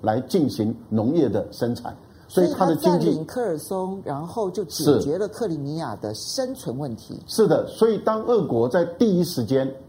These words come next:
Speaker 1: 用一天的时间控制了整个赫尔松州，它不只是那个城市，它整个州控制以后，俄国马上说这是北克里米亚半岛。北克里米亚，这很有趣哦，
Speaker 2: 嗯。
Speaker 1: 故意用这个名称，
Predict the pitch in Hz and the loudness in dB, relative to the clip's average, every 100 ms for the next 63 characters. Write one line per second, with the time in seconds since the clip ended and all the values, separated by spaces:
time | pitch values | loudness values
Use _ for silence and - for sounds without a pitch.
0 | - - - - - - - - - 202 | -20 -20 -20 -20 -20 -20 -20 -2 4 4
1 | 202 151 170 147 127 117 107 131 127 - | 4 2 4 4 2 0 2 2 2 -4
2 | - - - - - - 214 180 151 - | -20 -20 -20 -20 -20 -2 2 4 2 2
3 | 170 127 98 - 117 90 117 - 208 113 | 2 2 0 0 0 2 0 2 2 2
4 | - 143 143 - 180 160 - - - 180 | 2 2 0 2 4 4 0 -10 -6 -2
5 | 214 147 110 151 165 165 123 - 107 110 | -2 -2 -2 2 2 4 2 -2 -6 -2
6 | 147 - - - - 214 196 107 123 127 | -2 -2 -6 -8 -4 -2 0 0 2 2
7 | 170 165 - - 160 - 156 98 101 127 | 2 2 -2 -2 0 0 0 0 0 0
8 | - - - - - - 220 143 123 123 | -2 -10 -20 -20 -16 0 2 4 4 4
9 | 104 175 151 147 139 139 151 139 143 - | 2 2 2 4 2 2 0 0 -2 0
10 | 120 90 - - 135 95 110 95 - 87 | -2 -2 -4 0 2 2 0 0 -2 -4
11 | - - - - - - 107 82 - 190 | -6 -12 -20 -20 -8 0 0 -2 0 0
12 | 113 98 113 107 95 147 139 127 104 143 | 2 0 0 0 -2 0 2 0 0 0
13 | 123 113 - - - 202 185 170 170 151 | 2 0 -6 -18 -2 2 4 4 4 4
14 | 147 120 113 123 120 | 2 2 2 2 0